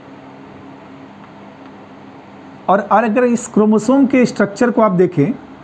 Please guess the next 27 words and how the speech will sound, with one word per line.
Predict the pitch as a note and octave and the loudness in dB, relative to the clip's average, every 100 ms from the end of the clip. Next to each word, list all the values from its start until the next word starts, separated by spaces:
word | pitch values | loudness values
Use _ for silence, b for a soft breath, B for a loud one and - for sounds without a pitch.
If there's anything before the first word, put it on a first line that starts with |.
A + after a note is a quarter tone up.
| - - - - D3+ | -20 -20 -20 -4 -2
देखिए | D3+ E3+ | 2 2
ये | F3+ | 2
क्रोमोसोम | F#3 F3+ F3+ F3+ F#3 | 2 0 0 0 0
का | F3 | 0
structure, | D#3+ - C#3+ - F3 - - - - - - - - - - - - C3+ - - - C3+ C3+ - C3+ C3+ C3+ - C3+ - - - - - - - - - - - - | -2 -2 -6 -4 -6 -6 -14 -20 -20 -20 -20 -20 -20 -20 -20 -20 -20 -20 -20 -20 -20 -20 -20 -20 -20 -20 -20 -20 -20 -20 -20 -20 -20 -20 -20 -20 -20 -20 -20 -12 -4
ये | C3+ G#2+ - - - - - - - - - - - - | -2 -2 -6 -18 -20 -20 -20 -20 -20 -20 -20 -20 -12 -4
इस | F#3+ G3+ | -2 0
न्यूक्लियस | F#3+ G#3+ A#3 A3+ | 0 0 0 0
में | A3 | 0
क्रोमोसोम | G3+ G3 G3 G#3 | 0 0 0 0
होगा, | D#3+ C#3+ F#3 G#3 B B B A3 | 0 0 0 -2 B B B -6
तो | - | -2
इसी | G3+ G3 D4 | 0 2 0
क्रोमोसोम | D#4 - A3+ A3+ A3 A3+ B3+ A3+ | 0 0 0 0 0 0 2 4
में | B3 F#3 | 2 2
डीएनए | G3+ G3+ G#3 | 4 4 2
होगा। | F3+ D#3 C#3 A#2+ - - - - - | 0 -2 -2 -2 -6 -18 -20 -14 -2
इसी | D3+ F#3 A3+ | 0 2 2
में | A#3 | 2
क्या | A3+ C4 | 2 0
होगा? | F3 C3+ | 0 0
डीएनए | C3 E3 F3+ F#3+ | 0 2 2 2
होगा, | E3+ D3+ C#3 A#2 - - - - - - - - - - - - - | 0 0 0 -2 -4 -18 -20 -20 -20 -20 -20 -20 -20 -20 -20 -14 -2
और | C#3+ E3+ | 0 2
भी | A3+ | 0
चीज़ें | - G3+ G3 | 2 2 2
होंगी, | E3+ D3+ F#3 | 0 0 -2